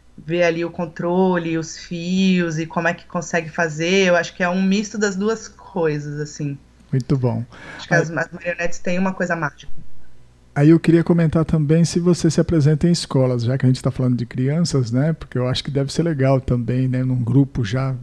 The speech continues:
Speaker 2: grande de crianças pra assistir um espetáculo desse, né?
Speaker 1: Sim, eu faço apresentações em escolas também.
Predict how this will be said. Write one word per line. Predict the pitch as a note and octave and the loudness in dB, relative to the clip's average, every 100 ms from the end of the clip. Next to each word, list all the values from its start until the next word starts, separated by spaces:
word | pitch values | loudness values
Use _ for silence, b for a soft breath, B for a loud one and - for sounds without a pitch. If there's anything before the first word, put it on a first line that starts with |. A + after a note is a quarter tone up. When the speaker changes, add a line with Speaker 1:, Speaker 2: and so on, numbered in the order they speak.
| A#2 | -4
Speaker 2:
grande | A#2 C#3+ C#3 A#2+ | 6 8 8 6
de | A#2+ | -2
crianças | - B2 B2+ - - | -2 -2 -2 -2 -6
pra | C#3 | -6
assistir | C3 B2 - | -6 -6 -2
um | |
espetáculo | C3 - C3+ B2+ B2+ B2+ | -2 -2 -4 -2 -2 -4
desse, | A#2+ B2 - C3 | -2 -4 -4 -4
né? | C#3+ F#3 - - - _ - - _ _ _ _ - B B | -2 -4 -10 -20 -20 _ -20 -20 _ _ _ _ -20 B B
Speaker 1:
Sim, | - - A3+ G3+ F#3 | -20 -4 0 2 2
eu | F3+ | 2
faço | F3+ F#3 G#3 | 0 -2 -2
apresentações | G#3 G#3+ G#3 G#3 G#3 G3+ | -2 -2 -2 -4 -2 -2
em | G3+ | -2
escolas | G3+ - - E3+ E3+ G3+ G#3+ | -2 -4 0 0 2 0 -4
também. | - F3 D#3+ D#3+ F3 G#3+ C4 | -4 -2 0 2 0 -4 -6